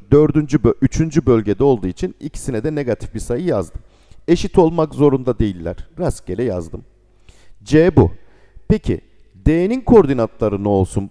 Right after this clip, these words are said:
Mesela karenin bir kenarı da üç birim olsun. Hadi attık kafadan.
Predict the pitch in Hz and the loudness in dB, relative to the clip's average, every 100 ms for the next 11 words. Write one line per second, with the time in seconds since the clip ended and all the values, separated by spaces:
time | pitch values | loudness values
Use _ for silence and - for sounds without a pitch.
0 | - - 135 123 - 175 180 180 180 - | -8 -6 -4 -4 -2 -2 -2 -2 -4 -2
1 | 147 117 120 185 147 - - 143 131 98 | -2 0 0 0 0 0 0 0 0 0
2 | 85 - 92 - - 110 - - - - | -2 -4 -8 -8 -10 -12 -10 -12 -6 -4
3 | 85 73 | -4 -6